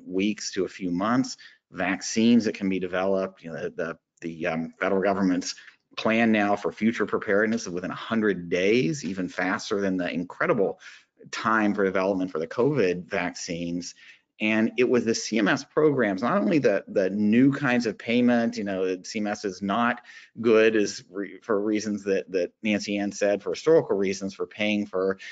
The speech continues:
you know, emergency treatments, um, even preventive treatments like vaccines, but they found ways to do it, working with Congress and otherwise, and also served as a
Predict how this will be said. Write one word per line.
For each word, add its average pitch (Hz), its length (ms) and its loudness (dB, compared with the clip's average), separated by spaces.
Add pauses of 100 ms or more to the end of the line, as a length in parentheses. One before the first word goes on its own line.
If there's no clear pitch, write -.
(260)
you 101 120 -4
know, 85 280 0
emergency 98 720 0
treatments, 104 880 -4 (100)
um, 95 300 0
even 95 540 -2 (260)
preventive 101 460 2
treatments 104 500 -4
like 92 240 -2
vaccines, 95 800 0 (300)
but 85 80 0
they 87 100 2
found 127 440 2
ways 110 340 4
to 98 100 -4
do 95 260 2
it, - 200 4
working 95 400 0
with 92 120 -6
Congress 101 520 -2
and 85 120 -6
otherwise, 90 800 -2 (120)
and 101 420 0 (280)
also 139 400 2
served 117 420 2
as 110 160 2
a 104 220 2